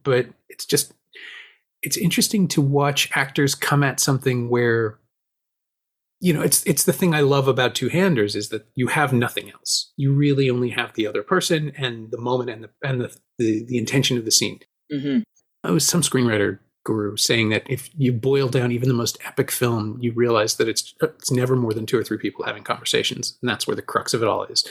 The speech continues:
Speaker 1: And there can be action
Speaker 2: Mm.
Speaker 1: sequences and there can be love scenes and all of that. But generally the things that drive the plot are the exchange of information and the emotional connections that are forged.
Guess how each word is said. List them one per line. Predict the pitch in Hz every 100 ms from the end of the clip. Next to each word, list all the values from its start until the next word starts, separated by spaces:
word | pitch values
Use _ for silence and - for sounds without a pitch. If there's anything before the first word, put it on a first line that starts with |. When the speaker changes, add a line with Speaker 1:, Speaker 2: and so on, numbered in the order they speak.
| - - -
Speaker 1:
And | 117
there |
can | -
be | 113 143
action | 147 139
Speaker 2:
Mm. |
Speaker 1:
sequences | 131 123 127 123 117
and | 110
there | 101
can | 135
be | 143
love | 170 156
scenes | 131 117
and | 120
all | 131
of | 135
that. | 123 -
But | - - - - _ _
generally | 117 117 143 151 151 156 156
the | 135
things | - 127 127
that | 123
drive | - 117 120
the | 110
plot | - 113 131
are | 151 127
the | 117
exchange | 113 - 104 110
of | 107
information | 110 110 117 120 123 120 -
and | 117 110 107 - _
the | 117 113 117 - _ _ _ -
emotional | - 110 113 - 143 139
connections | 165 156 - 175
that | 180
are | 175
forged. | - 175 185 -